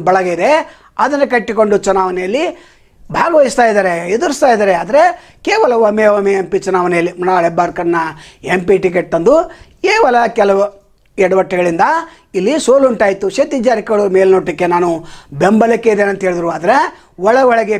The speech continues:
ಪಿತೂರು ಮಾಡಿ ಇವ್ರನ್ನ ಸೋಲಿಸಿದ್ರು. ಹಾಗೆ ಚಂದ್ರರಾಜ್ ಹಟ್ಟಿಹೊಳಿ ಸತೀಶ್ ಜಾರಕಿಹೊಳಿಯಿಂದ ಭಾಳ ಅಂತರವನ್ನು ಕಾಯ್ಕೊಳ್ಬೇಕಾಗ್ತದೆ.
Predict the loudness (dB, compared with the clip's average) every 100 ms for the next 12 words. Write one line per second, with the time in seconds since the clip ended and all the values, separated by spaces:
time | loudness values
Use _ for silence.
0 | -6 -6 -4 -2 -2 -4 -4 -2 0 -2
1 | -6 -20 -6 2 2 2 0 2 2 2
2 | 0 0 0 0 2 2 0 0 0 0
3 | -4 -16 _ -6 0 2 0 0 -4 0
4 | 2 2 -2 -16 -12 -2 0 2 2 0
5 | 0 0 0 0 -2 -4 -10 _ _ -10
6 | -6 0 2 2 0 -4 -4 -6 -4